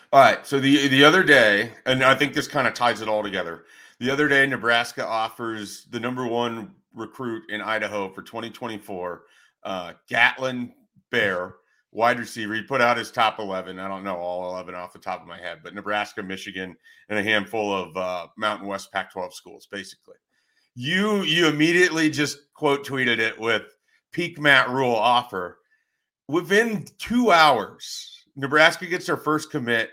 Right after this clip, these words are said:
in the, in the Matt Rhule era. And it is a guy that very few people had really heard of in Bryce Turner.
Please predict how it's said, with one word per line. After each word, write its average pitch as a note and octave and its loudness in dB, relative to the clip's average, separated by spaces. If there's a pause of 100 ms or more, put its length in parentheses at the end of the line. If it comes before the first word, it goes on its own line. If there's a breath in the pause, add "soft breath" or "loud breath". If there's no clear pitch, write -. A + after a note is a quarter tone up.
in A2 -4
the, G2+ -2 (540)
in B2+ -4
the A#2+ -4
Matt A#2 2
Rhule A2+ -2
era. F#2 -4 (680)
And A#2 -2
it C#3+ -2
is C3+ -4
a C#3+ -4
guy B2 2 (360)
that A2 -2 (500)
very D#3+ 0
few D#3+ -10
people D#3 -6
had A#2+ -4
really A2 -4
heard C#3+ -6
of G2 -8
in G#2 -12
Bryce B2 -6
Turner. A2 -8